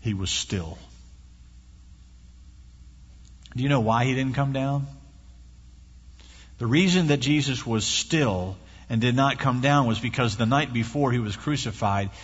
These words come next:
he prayed, "Father, not my will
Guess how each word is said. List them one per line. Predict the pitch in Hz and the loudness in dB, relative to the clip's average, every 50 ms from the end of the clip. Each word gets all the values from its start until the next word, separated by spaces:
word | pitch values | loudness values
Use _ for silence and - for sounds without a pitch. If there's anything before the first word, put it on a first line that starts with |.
| - - | -18 -6
he | - 123 117 | -4 -4 -4
prayed, | 120 - 139 139 135 120 110 104 92 90 | -2 0 2 2 4 4 2 0 -2 -4
"Father, | - - 127 123 127 131 135 139 135 139 - - - - - - - - - - - - - - - - - - - - - - - - - - - - - - - - - - | -2 0 2 2 2 2 0 -2 -4 -6 -10 -16 -20 -20 -20 -20 -20 -20 -20 -20 -20 -20 -20 -20 -20 -20 -20 -20 -20 -20 -20 -20 -20 -20 -20 -20 -20 -20 -20 -20 -20 -20 -12 -4
not | 117 117 127 131 - 127 | -2 0 0 0 0 0
my | 123 120 120 120 | 0 2 2 2
will | 110 98 92 87 87 87 85 90 - | 0 -2 -4 -6 -8 -10 -12 -14 -16